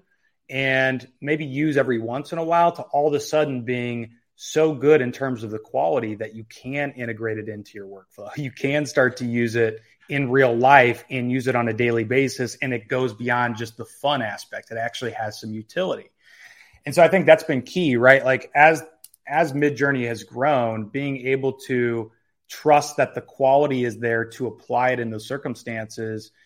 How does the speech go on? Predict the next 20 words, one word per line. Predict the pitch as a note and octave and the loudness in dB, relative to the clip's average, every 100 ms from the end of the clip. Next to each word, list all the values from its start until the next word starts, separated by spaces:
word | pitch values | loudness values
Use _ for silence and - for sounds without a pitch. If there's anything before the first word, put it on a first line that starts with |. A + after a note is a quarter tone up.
| _ _ | _ _
has | C3+ A#2+ | -2 0
really | C3+ D#3+ C#3+ | 2 4 2
been, | B2+ C3 B2+ B2 A#2+ - _ _ - | 2 2 4 2 -2 -8 _ _ -6
um, | A#2+ A#2 A2+ | -2 -2 0
something | D3+ C#3 | 0 0
that's | B2+ A#2+ | -2 -2
been | C3 | -6
eye-opening | B2 B2+ B2 A#2+ B2 A2 | -2 0 0 -2 -8 -8
for | - A#2 | -10 -6
me. | C3+ C#3 A#2 A2+ - _ - | -2 0 0 -4 -8 _ -4
And | F3 | -4
of | - | -2
course, | G3+ G3+ - | 0 0 2
right, | F3+ F3 | 4 4
the | D3 D3 | 0 -2
other | F3+ | -2
thing | F3 F3+ | -2 0
about | D#3+ D#3 | 4 4
Midjourney | C#3 D#3+ C#3+ C#3+ C3+ C3 - | 4 -4 -2 0 0 -2 -4
is | C#3 C3 C3 A#2+ | -4 -2 -2 -4